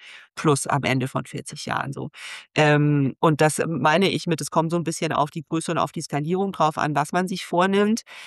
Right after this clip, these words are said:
Ähm, man kann natürlich gerade auch jetzt, ich würd mal sagen, auf dem privaten Wohnungsmarkt, ähm, auch nur bis zu einer, bis zu einer gewissen Mietgrenze irgendwie hochgehen, ähm, die man ja auch den, den Leuten einfach zumuten kann. Ähm, und,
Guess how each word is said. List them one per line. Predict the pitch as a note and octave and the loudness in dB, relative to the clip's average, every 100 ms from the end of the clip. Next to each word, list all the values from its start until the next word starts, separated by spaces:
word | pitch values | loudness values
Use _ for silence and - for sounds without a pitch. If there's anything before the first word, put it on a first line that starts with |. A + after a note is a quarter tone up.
| - - | -18 0
Ähm, | E3 D#3+ D#3+ | 4 4 4
man | D#3 D#3 | 2 0
kann | - E3+ | 0 0
natürlich | F#3+ - F3+ E3 | 0 0 -2 -2
gerade | - D3+ D#3+ C#3+ | -2 2 4 2
auch | D3 | 0
jetzt, | D3 D3+ - | 0 -2 -4
ich | - - | -16 -8
würd | |
mal | D#3 D3+ | -2 0
sagen, | D3 | 0
auf | C#3 D3 | -2 -8
dem | |
privaten | C#3 D3 C#3 - E3+ | -10 -2 -2 -2 -6
Wohnungsmarkt, | D3 D3+ D3 - C#3 C#3 D3+ - - | -4 -4 -6 -6 -2 -2 -2 -10 -8
ähm, | D#3+ D3 C#3+ | -6 -4 -2
auch | - C#3+ | -2 -2
nur | D#3+ D#3 | -4 -6
bis | D3+ | -8
zu | - | -6
einer, | D3+ D3 - | -4 -4 -6
bis | - D3+ D#3 | -12 -8 -8
zu | - | -6
einer | D3+ | -6
gewissen | C#3 C#3+ D3+ D#3+ D3 C#3+ - - | -4 -6 -6 -4 -2 -4 -6 -10
Mietgrenze | D#3 D#3+ - - D3 D3 | -10 -10 -8 -2 -2 0
irgendwie | C#3 C#3+ C#3 D3 | -2 -2 -2 0
hochgehen, | D#3 - C3 C3 C#3 | -2 -2 -6 -4 -6
ähm, | - C3 C3 - C#3 - | -4 -2 -4 -6 -8 -10
die | - E3 D3+ | -12 -8 -2
man | C#3+ C3+ | 0 2
ja | C3+ | 2
auch | B2+ | 0
den, | C#3+ C#3+ | 0 -4
den | B2+ C#3+ | -2 2
Leuten | C3+ - | 2 2
einfach | - C3+ D3+ | -2 -2 -6
zumuten | - F3+ D#3 C3+ - | -6 -4 -2 -2 -4
kann. | C#3 C3 C#3+ A3 - - - - | -4 -2 -2 -4 -8 -14 -14 -4
Ähm, | D#3+ D3+ D3 B2+ | 2 2 2 2
und, | D#3 | 0